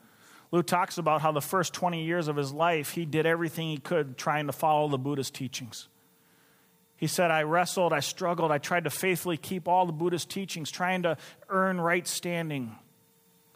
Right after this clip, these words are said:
But Lou, when he shares his testimony, he says, "You know, when I was a Buddhist, it was like I was in the middle of this large lake, and I was drowning, and I didn't know how to swim."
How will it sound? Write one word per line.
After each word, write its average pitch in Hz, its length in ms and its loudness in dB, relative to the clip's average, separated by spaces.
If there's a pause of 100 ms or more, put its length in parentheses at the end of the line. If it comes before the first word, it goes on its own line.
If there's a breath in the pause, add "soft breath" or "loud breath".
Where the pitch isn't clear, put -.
(1400 soft breath)
But 156 100 4
Lou, 180 360 4
when 170 120 4
he 165 120 2
shares 185 280 0
his 160 160 -4
testimony, 170 520 -2
he 151 80 -2
says, 160 320 0
"You 170 60 -2
know, 170 140 4
when 165 140 4
I 175 80 4
was 165 140 0
a 151 40 2
Buddhist, 170 380 0
it 180 60 -4
was 165 180 -2
like 175 240 2
I 160 80 0
was 165 160 2
in 160 100 -2
the 151 80 -2
middle 156 320 2
of 143 60 0
this 139 220 -4
large 151 380 0
lake, 135 420 -10 (1040 soft breath)
and 151 120 0
I 185 100 4
was 160 160 0
drowning, 147 640 -2 (640)
and 147 100 -4
I 151 120 0
didn't 165 220 -2
know 156 120 0
how 147 140 2
to 135 80 -4
swim." 131 440 -6